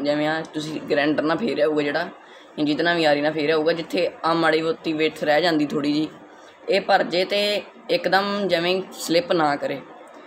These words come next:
ਤੇ guys, ਸਭ ਤੋਂ ਵਧੀਆ ਤਰੀਕਾ ਮੈਨੂੰ ਇਹੀ ਲੱਗਾ। ਬਾਕੀ ਤੁਸੀਂ ਆਪਣਾ ਵੀ ਥੋੜ੍ਹਾ ਬਹੁਤ ਆਈਡੀਆ ਲਾ ਸਕਦੇ ਜੋ। ਉਮੀਦ ਕਰਦਾ ਕਿ ਤੁਹਾਨੂੰ video ਸਮਝ ਆ ਗਈ ਹੋਊਗੀ, ਕਿੱਦਾਂ ਆਪਾਂ grinder,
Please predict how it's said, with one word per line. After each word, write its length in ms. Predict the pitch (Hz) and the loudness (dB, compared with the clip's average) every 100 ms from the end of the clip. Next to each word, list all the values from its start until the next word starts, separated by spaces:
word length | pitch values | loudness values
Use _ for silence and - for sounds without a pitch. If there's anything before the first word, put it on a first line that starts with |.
| - - | -20 -6
ਤੇ 80 | 160 | 2
guys, 240 | 185 196 | 4 4
ਸਭ 160 | 190 190 | 0 -2
ਤੋਂ 160 | - | 0
ਵਧੀਆ 160 | 190 196 | 2 2
ਤਰੀਕਾ 300 | 185 175 180 | 0 0 2
ਮੈਨੂੰ 260 | 185 185 160 | 4 4 4
ਇਹੀ 220 | 175 190 | 2 2
ਲੱਗਾ। 260 | 175 180 | 2 2
ਬਾਕੀ 240 | 180 175 175 | 2 2 0
ਤੁਸੀਂ 240 | 170 175 | -2 2
ਆਪਣਾ 280 | 160 - 180 | 0 2 2
ਵੀ 240 | 190 196 190 - - - - - - | 2 0 -2 -8 -20 -20 -20 -20 -8
ਥੋੜ੍ਹਾ 200 | 170 180 | 2 2
ਬਹੁਤ 360 | 175 170 170 175 | 4 4 4 4
ਆਈਡੀਆ 520 | 170 151 156 156 170 | 4 4 2 4 4
ਲਾ 160 | 156 147 | 4 2
ਸਕਦੇ 360 | 143 143 151 | 0 0 0
ਜੋ। 160 | 165 180 180 - - - - - - - - - - | 2 -2 -2 -16 -20 -20 -20 -20 -20 -20 -20 -20 -6
ਉਮੀਦ 260 | 160 175 175 | 0 2 4
ਕਰਦਾ 280 | 175 165 180 | 2 2 2
ਕਿ 80 | 185 | 2
ਤੁਹਾਨੂੰ 300 | 185 160 143 | 2 2 0
video 220 | 160 165 | 0 0
ਸਮਝ 300 | 165 160 156 | 0 2 4
ਆ 100 | 147 | 2
ਗਈ 160 | 156 180 | 2 0
ਹੋਊਗੀ, 220 | 160 170 | 2 0
ਕਿੱਦਾਂ 580 | 175 151 143 160 165 160 - | -2 -6 0 2 2 0 -2
ਆਪਾਂ 220 | 143 165 143 - - 135 147 | 0 0 -2 -8 -16 -4 0
grinder, 360 | 147 147 143 | 2 2 0